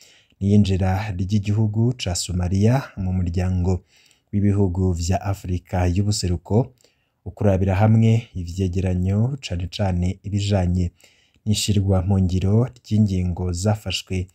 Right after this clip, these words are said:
n'iyo nama nshikiranganji ubuheruka, urwego nyobozi rw'umunyamabanga mukuru w'uyo muryango, ibibazo bijanye n'intwaro,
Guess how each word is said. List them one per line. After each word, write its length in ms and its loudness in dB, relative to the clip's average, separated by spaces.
n'iyo 220 4
nama 300 4
nshikiranganji 1120 -2
ubuheruka, 720 0
urwego 640 4
nyobozi 800 2
rw'umunyamabanga 1080 2
mukuru 640 -2
w'uyo 580 -2
muryango, 840 0
ibibazo 680 2
bijanye 540 2
n'intwaro, 840 2